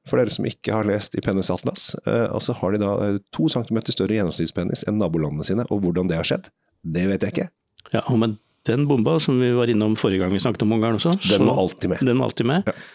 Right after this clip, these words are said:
Speaker 2: En slags vanevits, eller vane-fun fact du har.
Speaker 1: Ja.
Speaker 2: Så kan vi kaste oss over det vi skal snakke om, nemlig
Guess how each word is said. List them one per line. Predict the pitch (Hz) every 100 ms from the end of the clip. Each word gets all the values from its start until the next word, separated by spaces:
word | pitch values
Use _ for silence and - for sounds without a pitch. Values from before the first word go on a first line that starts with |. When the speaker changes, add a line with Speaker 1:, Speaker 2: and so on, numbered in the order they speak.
| _ -
Speaker 2:
En | 123
slags | 120 -
vanevits, | 110 107 113 110 95 95 95 135 - -
eller | 123 110
vane-fun | 113 107 90 92 92 90 107 90
fact | - - -
du | 107
har. | 160 - _ -
Speaker 1:
Ja. | - - - _ _ -
Speaker 2:
Så | - 180 -
kan | 151
vi | 156
kaste | 156 -
oss | 123 -
over | 107 95 95 110 104 - _ _ _ _
det | - 104
vi | 113
skal | - 135
snakke | 110 98 131
om, | 120
nemlig | 101 92 92 95 98 98 101 98